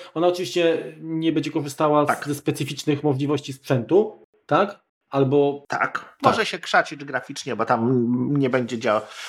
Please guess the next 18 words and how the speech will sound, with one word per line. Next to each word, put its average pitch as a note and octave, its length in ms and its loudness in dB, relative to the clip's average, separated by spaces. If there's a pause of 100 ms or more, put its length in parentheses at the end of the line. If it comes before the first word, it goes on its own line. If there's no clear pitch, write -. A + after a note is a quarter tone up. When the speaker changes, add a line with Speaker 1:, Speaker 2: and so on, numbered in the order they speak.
Speaker 2:
rozdzielczość B2 520 0
dopasowana G#2 640 0
do F2+ 120 0
Speaker 1:
Natomiast F3 440 4
na, E3+ 120 2 (480)
na D#3 560 0
jakby D3 540 0 (160)
poziomie D#3 640 0 (580)
pliku D#3+ 220 -6
wykonywalnego E3+ 920 0 (380)
jest, E3+ 380 2
jest D#3+ 180 -4
pełna D#3 200 4
zgodność. - 600 -4 (200)
Speaker 2:
Zachowana E3+ 400 0
zgodność, A#2+ 440 -8
tak, - 180 -4
dokładnie. - 500 -2